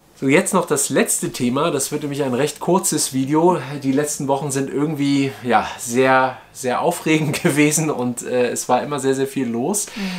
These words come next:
Speaker 1: Daher sind wir auch nicht dazu gekommen, jetzt wöchentlich ein Video zu bringen.
Speaker 2: Ihr habt uns zum Teil auch in den Kommentaren gefragt, wie schaut denn das jetzt aus bei euch mit dem Videorhythmus? Ist es jetzt nach wie vor jede Woche? War das jetzt nur eine Ausnahme oder macht ihr zweiwöchentlich ein Video?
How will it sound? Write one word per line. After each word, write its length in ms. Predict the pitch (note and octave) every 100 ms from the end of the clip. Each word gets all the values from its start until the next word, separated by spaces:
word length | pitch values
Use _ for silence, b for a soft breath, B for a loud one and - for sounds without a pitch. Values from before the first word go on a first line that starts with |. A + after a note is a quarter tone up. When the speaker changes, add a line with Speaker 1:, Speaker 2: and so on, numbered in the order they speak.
| B
Speaker 1:
Daher 300 | C3 C3 D3+
sind 160 | D3+
wir 80 | D3+
auch 120 | B2+ C3+
nicht 180 | C#3+
dazu 240 | C#3 - B2+
gekommen, 420 | A#2+ - D#3 E3
jetzt 260 | A#2+ A2+ A#2
wöchentlich 440 | A#2 A#2+ G#2+ G2+
ein 200 | G#2+ A2
Video 240 | A2+ A#2 G#3
zu 180 | -
bringen. 340 | G3 G3 G3+ G#3
Speaker 2:
Ihr 100 | F#3+
habt 160 | F#3+ -
uns 300 | F#3+ F#3+ -
zum 180 | F#3+ G3
Teil 240 | G3+ F#3
auch 120 | F#3
in 120 | G3
den 160 | F#3+ F#3
Kommentaren 560 | G3 F#3+ F#3+ G3 F#3+ G3+
gefragt, 320 | G3 F#3+ F#3+
wie 80 | G3
schaut 300 | G3 F#3 G3
denn 60 |
das 120 | F#3
jetzt 180 | - -
aus 240 | - G#3+ -
bei 80 |
euch 200 | G3+ G3
mit 160 | G3+ F#3+
dem 100 | F3+
Videorhythmus? 800 | A#3+ C4+ A3+ G#3 G#3 F#3+ G3 G3
Ist 180 | - F#3
es 140 | -
jetzt 180 | F3 -
nach 180 | F3 -
wie 40 |
vor 220 | F3+ F3+ F3
jede 320 | F3 F3 E3+
Woche? 440 | A#3 A#3+ A3 A3
War 140 | G#3 F#3+
das 120 | F#3+
jetzt 180 | F#3 -
nur 80 | F#3
eine 100 | F3
Ausnahme 640 | G#3 A3+ G3+ F#3+ G3 F#3
oder 140 | - F3
macht 240 | F3 -
ihr 80 | G3
zweiwöchentlich 800 | - A3 G#3+ G3 G3+ G3+ G3 G3
ein 180 | F#3 F3+
Video? 480 | F#3 F3+ F3 F#3